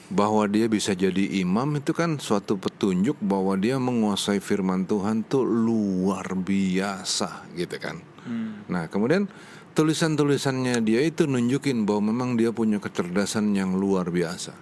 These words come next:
Speaker 1: Kalau kita di teologi, kita bisa ngerti bahwa tulisan Roma, tulisan Paulus kepada jemaat di Roma itu suatu argumentasi teologi yang luar biasa, benar nggak?
Speaker 2: Hmm.
Speaker 1: Ingat kan
Speaker 2: Iya.
Speaker 1: pelajaran itu dulu kan?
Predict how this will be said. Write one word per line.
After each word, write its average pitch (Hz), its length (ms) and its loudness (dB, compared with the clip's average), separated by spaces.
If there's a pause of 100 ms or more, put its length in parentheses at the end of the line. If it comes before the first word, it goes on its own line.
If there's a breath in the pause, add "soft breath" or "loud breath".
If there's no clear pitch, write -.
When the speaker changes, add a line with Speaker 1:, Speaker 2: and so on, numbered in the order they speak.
(580 loud breath)
Speaker 1:
Kalau 95 260 0
kita 92 220 -4
di 101 160 0
teologi, 98 560 0
kita 98 340 -6
bisa 92 300 -2 (180)
ngerti 92 320 -2
bahwa 92 240 0
tulisan 92 540 -2
Roma, 101 500 0
tulisan 98 400 -2
Paulus 98 380 -2
kepada 90 240 -2
jemaat 87 320 -2
di 85 80 -4
Roma 101 320 -2
itu 101 80 -4
suatu 113 320 -2
argumentasi 98 800 -2
teologi 104 480 0
yang 101 240 -2
luar 104 240 0
biasa, 95 240 0
benar 143 180 2
nggak? 95 140 -2
Speaker 2:
Hmm. 143 100 -10
Speaker 1:
Ingat 131 200 0
kan 104 160 2
Speaker 2:
Iya. - 340 -8
Speaker 1:
pelajaran 104 460 2
itu 98 180 -2
dulu 120 280 2
kan? - 200 -10